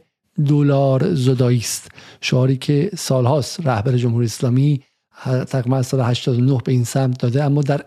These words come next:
اجرا موفق نشدیم که، اه،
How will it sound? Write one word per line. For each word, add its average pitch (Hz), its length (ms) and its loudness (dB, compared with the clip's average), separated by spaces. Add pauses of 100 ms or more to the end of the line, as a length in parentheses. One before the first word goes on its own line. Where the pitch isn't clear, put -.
اجرا 151 680 0 (540)
موفق 139 480 -2
نشدیم 120 340 -2
که، 113 520 -4 (320)
اه، 117 420 -4